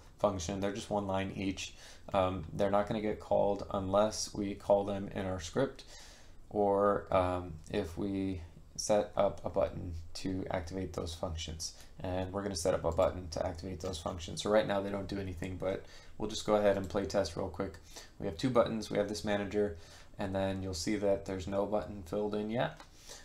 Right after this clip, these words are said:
So we're gonna go ahead, drag and drop, um, nice and easy way to do things. Hit play and monitor. This bool is currently false. When you press escape, it goes true.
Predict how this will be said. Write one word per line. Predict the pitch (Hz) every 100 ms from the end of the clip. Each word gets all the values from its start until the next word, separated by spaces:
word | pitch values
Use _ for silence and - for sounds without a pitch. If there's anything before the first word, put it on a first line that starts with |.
| -
So | - 104 101 101 107
we're | 107 110
gonna | 107
go | 101 101
ahead, | 98 98 95 -
drag | 101 95 92
and | 90
drop, | 110 104 104 - - - - - - 98
um, | 95 95 92 - 95
nice | 92 95
and | 95
easy | 92
way | 92 95 90 82 - - - - - - - - - -
to | - 104
do | 101 95
things. | 104 98 95 - - -
Hit | - -
play | 110 110 - - - - - - - - - -
and | 101 101 101 101 101 -
monitor. | 104 104 104 104 101 104 -
This | 117 113
bool | - 110 107
is | 104
currently | - 104 104 104
false. | - - - - -
When | -
you | 104
press | - 104 -
escape, | - - 135 135 - - - - - - - - - - - - - - - - - -
it | 104 95 95 - - -
goes | 95 85
true. | - 160 165